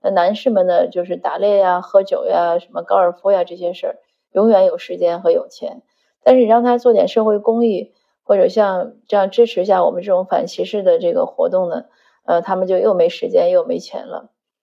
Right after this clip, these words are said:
昨天我还比较直接地批评了其中的一个，因为我跟他也比较熟，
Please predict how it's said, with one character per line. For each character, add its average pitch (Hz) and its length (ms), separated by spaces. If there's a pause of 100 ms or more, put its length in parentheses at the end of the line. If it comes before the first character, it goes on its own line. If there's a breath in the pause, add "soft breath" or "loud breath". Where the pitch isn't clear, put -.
(300)
昨 - 140
天 240 180
我 196 80
还 180 380 (360)
比 196 140
较 180 420 (120)
直 180 180
接 220 140
地 196 100
批 - 200
评 220 160
了 175 120
其 - 220
中 185 160
的 175 120
一 - 120
个， 170 260
因 - 80
为 190 100
我 175 140
跟 196 140
他 214 160
也 208 40
比 196 80
较 185 180
熟， 180 420